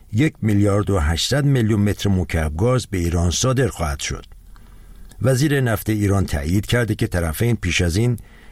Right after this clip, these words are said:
بر سر واردات سالانه پنجاه و پنج میلیارد متر مکعب گاز از روسیه به توافق رسیدند، ولی مذاکرات بر سر تعیین قیمت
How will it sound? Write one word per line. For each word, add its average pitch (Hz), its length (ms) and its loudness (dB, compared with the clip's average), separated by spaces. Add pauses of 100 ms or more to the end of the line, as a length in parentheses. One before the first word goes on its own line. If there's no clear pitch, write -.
(120)
بر 123 140 2
سر 135 340 0
واردات 98 760 2
سالانه 87 580 0
پنجاه 87 440 0
و - 20 -2
پنج 120 400 0
میلیارد 101 460 2
متر 92 280 0
مکعب 80 480 -2
گاز 113 280 0
از 123 140 0
روسیه 92 460 0
به 90 100 0
توافق 82 520 0
رسیدند، 117 600 0 (400)
ولی 98 200 2
مذاکرات 92 760 0
بر 95 140 0
سر 92 260 0
تعیین 113 460 0
قیمت 98 400 0